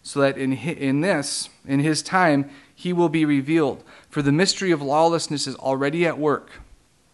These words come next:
Only he who restrains will do so until he is taken out of the way.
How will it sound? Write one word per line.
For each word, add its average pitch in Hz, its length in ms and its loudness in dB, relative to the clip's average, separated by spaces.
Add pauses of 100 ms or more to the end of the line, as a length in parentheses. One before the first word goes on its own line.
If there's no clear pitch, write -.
(340)
Only 143 200 0
he 175 180 -6
who 190 180 -2
restrains 156 760 0
will 139 160 2
do 160 220 -4
so 117 460 -4 (260)
until 165 320 -2
he 160 160 0
is 139 140 -2
taken 147 400 -2
out 127 180 -2
of 123 140 -6
the 120 80 -6
way. 117 340 -4